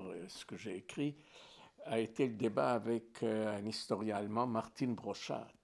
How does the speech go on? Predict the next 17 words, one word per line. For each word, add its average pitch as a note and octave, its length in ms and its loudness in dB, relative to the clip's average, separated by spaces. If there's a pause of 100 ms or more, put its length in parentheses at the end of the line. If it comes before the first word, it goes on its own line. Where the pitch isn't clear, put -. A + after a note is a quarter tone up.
(1200)
Et A2+ 400 4 (480)
Martin E3 460 -2
Broszat, B2+ 680 4 (260)
qui - 180 4
a A#2 40 10
d'a-, F#2+ 280 2
euh, F2 180 -8
écrit - 320 -8
des G2 140 -8
choses G2 420 -6
excellentes, G#2+ 920 -4
euh, F#2 400 -6
sur F#2 280 -4
le F2+ 140 -2
nazisme, G#2 640 -4
et - 100 -10
cetera, A2+ 560 -8